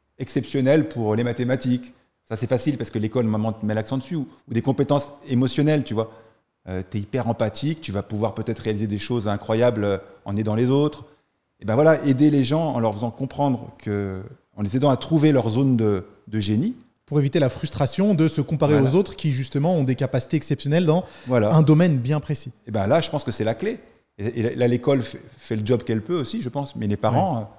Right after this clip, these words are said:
Speaker 1: tu vois, si les parents, euh, encourageaient les, peut-être les enfants à réaliser ce qu'ils ont envie de faire, même si c'est des fois un peu, euh,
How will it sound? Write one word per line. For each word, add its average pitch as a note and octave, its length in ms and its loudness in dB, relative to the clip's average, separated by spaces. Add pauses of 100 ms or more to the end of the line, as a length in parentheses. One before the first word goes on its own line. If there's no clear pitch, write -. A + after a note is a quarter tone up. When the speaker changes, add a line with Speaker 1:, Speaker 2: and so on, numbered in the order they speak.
(400)
Speaker 1:
tu - 80 -20
vois, C#3 160 -4
si - 100 -8
les A2+ 80 -2
parents, B2 400 0
euh, G2+ 120 -4
encourageaient A#2 480 0
les, A2+ 60 0
peut-être - 240 -6 (540)
les A2+ 140 -6
enfants A#2+ 280 -2
à A2 60 2
réaliser A#2 560 0 (300)
ce - 40 -20
qu'ils A#2 160 -6
ont A#2+ 40 2
envie A#2 140 0
de - 40 -6
faire, C#3 160 2
même B2+ 140 0
si B2+ 100 -8
c'est A#2+ 140 -8
des A2+ 80 -8
fois B2 140 -2
un A#2+ 60 0
peu, B2 140 -6
euh, A#2 220 0